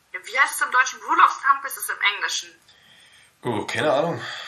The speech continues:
Speaker 1: Faustregel, Daumenregel, Daumenregel, ne?
Speaker 2: Ähm, ich, kann ich dir jetzt nicht sagen,
Speaker 1: Ich,
Speaker 2: ganz
Speaker 1: ich
Speaker 2: ehrlich,
Speaker 1: meine
Speaker 2: aber
Speaker 1: Daumenregel, wir gucken das
Speaker 2: Ja, ja.
Speaker 1: nochmal nach. Also,
Speaker 2: <laughs>
Speaker 1: ne,
Speaker 2: Gleich
Speaker 1: so,
Speaker 2: mal nach.
Speaker 1: so als, als generelle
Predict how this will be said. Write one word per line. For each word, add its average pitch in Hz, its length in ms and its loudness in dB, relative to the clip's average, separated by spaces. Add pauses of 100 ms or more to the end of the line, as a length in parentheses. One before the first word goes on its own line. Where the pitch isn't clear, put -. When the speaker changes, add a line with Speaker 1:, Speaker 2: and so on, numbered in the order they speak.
Speaker 1:
Faustregel, - 680 4
Daumenregel, - 560 4
Daumenregel, 160 680 6
ne? - 880 -2
Speaker 2:
Ähm, 107 560 -8 (480)
ich, 107 140 -12 (800)
kann 160 160 4
ich 170 60 -2
dir 170 80 0
jetzt 151 140 -2
nicht 170 120 -6
sagen, 107 320 0
Speaker 1:
Ich, - 100 4
Speaker 2:
ganz - 120 -4
Speaker 1:
ich - 140 0
Speaker 2:
ehrlich, - 160 -6
Speaker 1:
meine 311 320 10
Speaker 2:
aber - 60 -2
Speaker 1:
Daumenregel, 247 520 8
wir - 140 6
gucken - 320 8
das - 80 6
Speaker 2:
Ja, 135 60 6
ja. - 100 10
Speaker 1:
nochmal - 200 2
nach. - 800 4
Also, 240 200 6
Speaker 2:
<laughs> - 20 0
Speaker 1:
ne, - 80 -12 (100)
Speaker 2:
Gleich 247 220 6
Speaker 1:
so, - 60 0
Speaker 2:
mal 220 100 2
nach. 95 140 2
Speaker 1:
so - 40 4
als, - 340 6
als - 220 4
generelle - 500 6